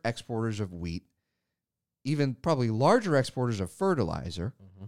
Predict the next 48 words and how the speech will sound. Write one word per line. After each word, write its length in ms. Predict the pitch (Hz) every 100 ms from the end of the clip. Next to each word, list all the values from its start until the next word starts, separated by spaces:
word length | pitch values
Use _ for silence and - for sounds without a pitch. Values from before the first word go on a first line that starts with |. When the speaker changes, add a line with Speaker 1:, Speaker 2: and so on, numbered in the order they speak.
| -
Speaker 1:
and 140 | 107
fertilizer 480 | 175 147 120 110 101
inputs 420 | 147 165 104 -
used 200 | 117 143
by 160 | 92 85
farmers 420 | 131 160 113 85
around 260 | 85 80
the 80 | 80
world, 380 | 71 76 80 156 -
Speaker 2:
Yep. 100 | - _ _ _ _ _ _ _ _ _ _ _ -
Speaker 1:
is 180 | 147 135 _ -
going 340 | 139 135 135 -
to 180 | 135 120
create 520 | - 123 120 117 -
more 320 | 120 196 214
issues 540 | 104 - 85 80 - - -
on 160 | 104 92
the 60 |
supply 380 | 87 - - 80
Speaker 2:
Right. 80 | 73
Speaker 1:
side. 320 | 92 90 - _ _ _
So 160 | - 165
the 120 | 151
Federal 280 | 180 214 247
Reserve 380 | 196 156 165
will 140 | 123 120
do 280 | 107 147 170
what 280 | 131 107
they 120 | 117 107
can, 320 | 98 90 87 _ -
can 180 | 107 87
do 220 | 135 160
and 80 | 92
attempt 440 | - - 180 202
to 80 | 156
do 240 | 110 87
it, 120 | 101 - - - - -
but 120 | 120
they 120 | 175
can 140 | 196
only 260 | 202 202 135
impact 360 | 110 135 131 -
one 200 | 113 135
half 360 | 156 226 -
of 160 | 90 85
that 180 | 82 82
Speaker 2:
Right. 80 |
Speaker 1:
equation, 440 | 87 82 80 -